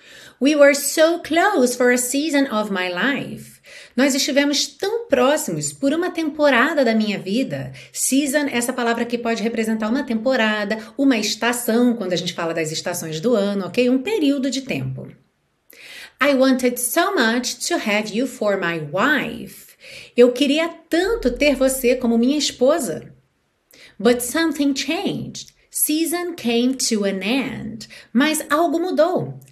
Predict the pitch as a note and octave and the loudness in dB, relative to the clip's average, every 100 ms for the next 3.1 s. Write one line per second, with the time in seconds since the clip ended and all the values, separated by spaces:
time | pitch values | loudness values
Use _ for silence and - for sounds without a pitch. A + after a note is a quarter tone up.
0 | _ A#3+ C4+ - A#3+ - B3+ C#4+ D4+ - | _ 2 2 2 -4 0 0 0 0 2
1 | B3+ A#3 B3 B3 - D4 G#3+ C3 - - | 4 4 4 2 0 -2 0 -2 -6 -10
2 | - _ - - - - B3 D#4 A3 F#3+ | -20 _ -20 -20 -20 -4 -2 0 0 0
3 | G3+ | -2